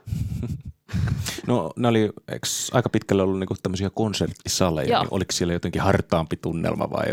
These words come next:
Speaker 2: vai mentiinkö siellä rockisti?
Speaker 1: No siis kyllä siellä sitten alkukankeuden jälkeen aina niinku, kyllä se sitten räjähti yleensä sinne loppua kohti, että,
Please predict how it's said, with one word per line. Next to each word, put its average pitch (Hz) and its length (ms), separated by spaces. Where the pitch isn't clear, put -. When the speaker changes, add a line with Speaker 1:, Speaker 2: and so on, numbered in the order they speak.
Speaker 2:
vai 82 120
mentiinkö 82 340
siellä 90 180
rockisti? 92 440
Speaker 1:
No 285 200
siis 294 360
kyllä 302 520
siellä 240 240
sitten 233 400
alkukankeuden 196 960
jälkeen 165 460
aina 165 260
niinku, 165 380
kyllä 175 200
se 220 140
sitten 190 320
räjähti 151 540
yleensä 170 360
sinne - 360
loppua 170 460
kohti, - 340
että, - 260